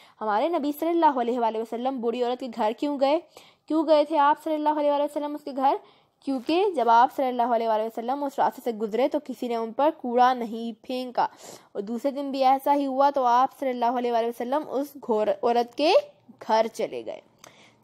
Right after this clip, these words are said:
थर्ड है, आपको इस वाक़े से क्या सबक मिला?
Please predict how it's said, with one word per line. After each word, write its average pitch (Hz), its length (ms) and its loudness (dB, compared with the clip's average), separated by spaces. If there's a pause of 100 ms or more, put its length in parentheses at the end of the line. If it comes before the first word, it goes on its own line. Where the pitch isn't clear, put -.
थर्ड 233 180 6
है, 269 260 4
आपको 254 560 4
इस 262 160 -6
वाक़े 226 300 -2
से 285 120 -6
क्या 294 240 2
सबक 240 320 -6
मिला? 247 280 -2